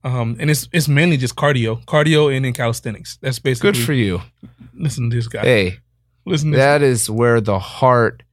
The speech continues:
Speaker 1: I hear you.
Speaker 2: heals.
Speaker 1: <laughs>
Speaker 2: It's
Speaker 1: I hear
Speaker 2: with
Speaker 1: you.
Speaker 2: calisthenics.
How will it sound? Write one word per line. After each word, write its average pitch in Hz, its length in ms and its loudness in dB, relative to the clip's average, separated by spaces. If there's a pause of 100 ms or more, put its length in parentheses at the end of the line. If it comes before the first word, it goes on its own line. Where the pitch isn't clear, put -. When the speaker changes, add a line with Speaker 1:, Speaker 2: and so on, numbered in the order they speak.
Speaker 1:
I 254 60 -18 (100)
hear - 260 -2
you. 147 280 2
Speaker 2:
heals. - 340 -4 (120)
Speaker 1:
<laughs> - 140 -14
Speaker 2:
It's - 560 -2
Speaker 1:
I 240 60 2
hear - 80 0
Speaker 2:
with - 100 -8
Speaker 1:
you. 175 60 2
Speaker 2:
calisthenics. - 960 -4